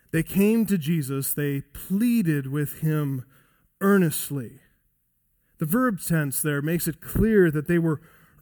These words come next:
urging him repeatedly. They were imploring Jesus over and over again. They didn't just ask once and walk away. They just kept at it. They're earnest in this petition. They're persistent. They're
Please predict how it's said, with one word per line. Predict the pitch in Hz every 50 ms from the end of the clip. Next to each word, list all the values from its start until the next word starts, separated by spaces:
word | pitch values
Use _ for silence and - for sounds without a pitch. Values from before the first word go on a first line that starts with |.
| _ -
urging | 240 269 277 247 240 262 240 208
him | 180 185 180 175 170 165 156 - - - _ _ _ _
repeatedly. | 170 170 165 - - - - - 190 226 240 233 202 180 151 147 143 139 143 147 - _ _ _ _ _ _ _ _ _ _ _ _ _ _ _ _ - - -
They | - 208 240
were | 254 247 240
imploring | 240 220 196 - - - - 247 277 285 302 294 269 240 214 185
Jesus | 135 160 180 175 165 147 170 170 165 - - _ _ _ _ _ _
over | 220 247 277 277 269 247 185 139 151 147 143
and | 147 160 175 190 196 - - 226
over | 247 262 262 254 202 190 226 226 202
again. | 202 202 170 143 180 175 175 165 151 135 123 123 123
They | 165 202
didn't | 233 277 285 269
just | 226 254 254 196
ask | 214 202 202 202 185 -
once | 170 160 160 170 175 175 165 -
and | 165 156 147
walk | 143 139 143 139 -
away. | 147 143 151 147 147 143
They | 135 180 190 190
just | 180 190 170 - -
kept | - - - 196 196 175 - - _ _ _ _ _ -
at | 160 165 165
it. | 156 143 - - - - - - _ _ _ _ _ _ _ _ _ _ _ _ _
They're | 185 202 202 190 _ -
earnest | 214 226 233 240 233 208 185 - - 190
in | 175 170
this | 170 160 -
petition. | - 175 - - 160 151 131 - 143 123 127
They're | 156 180
persistent. | - - - 190 165 - - - - 277 - - - 185 143 117 _
They're | 175 175 175 165 165